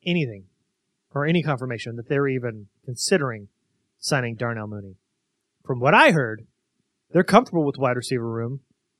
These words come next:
They think they're gonna get a little bit of a boost when Jalen Guyton gets back. So they think they're okay right now once Guyton gets back in terms of depth at wide receiver.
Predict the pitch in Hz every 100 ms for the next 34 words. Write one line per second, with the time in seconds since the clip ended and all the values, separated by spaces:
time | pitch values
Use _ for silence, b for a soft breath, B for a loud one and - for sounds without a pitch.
0 | _ _ _ _ 147 147 165 165 165 165
1 | 160 151 151 151 143 131 143 156 143 -
2 | 135 131 131 127 151 160 131 - 117 107
3 | _ _ _ _ _ _ _ - - 156
4 | 143 135 127 _ _ _ _ _ _ -
5 | 135 175 214 233 220 - 185 170 156 -
6 | 190 202 151 147 135 147 170 120 120 165
7 | _ _ _ _ _ - 139 120 139 147
8 | 120 - 113 110 - _ _ _ _ _
9 | - 143 170 139 135 123 151 139 135 131
10 | 127 117 180 135 113